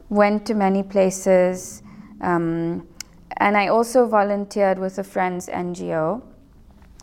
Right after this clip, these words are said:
Uh, his name is John O'Bennett, and the N G O is called One to One Agency of Engagement. Um, and he was doing a lot of work in the inner city and also in informal settlements, thinking about,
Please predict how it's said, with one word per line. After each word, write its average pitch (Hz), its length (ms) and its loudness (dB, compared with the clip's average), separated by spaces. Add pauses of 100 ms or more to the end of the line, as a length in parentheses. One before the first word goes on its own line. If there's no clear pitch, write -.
(360)
Uh, 208 160 -2
his 196 220 -2
name 196 260 0
is 185 220 -4
John 185 240 2
O'Bennett, 170 480 0
and 170 320 -8
the - 80 -8
N 185 160 -2
G 185 140 -2
O 170 80 4
is 170 160 -4
called 175 260 -4
One 170 220 -2
to 180 100 -10
One 180 200 -2
Agency 180 480 -4
of 170 100 -2
Engagement. 175 720 -2 (800)
Um, 196 320 2
and 214 320 0
he 254 640 0 (200)
was 208 340 2
doing 202 300 0
a 196 60 0
lot 190 200 2
of 202 200 -2
work 185 480 -2 (340)
in 202 140 -2
the 196 60 -2
inner 220 260 0
city 202 520 -6
and 185 280 -2
also 185 480 0
in 175 420 -6
informal 185 480 -2
settlements, 175 920 -6 (540)
thinking 202 380 0
about, 170 640 0